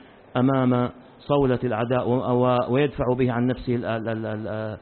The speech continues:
إيذاء الأعداء أو، أو، أو عدوان الأ-، الأعادي عليه. لكن هذا، ه-، هذه حجة، حجة ليست، ليست بصحيحة، وهذه ق-، يقولها هذا، هو يقولها قولا هكذا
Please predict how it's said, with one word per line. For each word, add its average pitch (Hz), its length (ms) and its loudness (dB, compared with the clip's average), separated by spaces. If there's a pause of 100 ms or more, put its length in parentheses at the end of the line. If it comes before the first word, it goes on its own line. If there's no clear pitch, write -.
(340)
إيذاء 131 320 2
الأعداء 117 500 0
أو، 113 180 -2
أو، 107 200 -2
أو 117 120 2
عدوان 127 360 2
الأ-، 104 400 -4 (440)
الأعادي 117 480 0
عليه. 113 280 2 (340)
لكن 131 300 0
هذا، 175 500 2 (640)
ه-، 143 280 0
هذه 147 180 0
حجة، 131 520 0 (420)
حجة 139 420 -2
ليست، 151 300 -2 (460)
ليست 151 400 -6 (600)
بصحيحة، 135 600 -6
وهذه 135 220 -6
ق-، 123 160 -8
يقولها 139 520 2
هذا، 147 100 0
هو 151 160 2
يقولها 143 400 2
قولا 139 500 0
هكذا 143 320 -2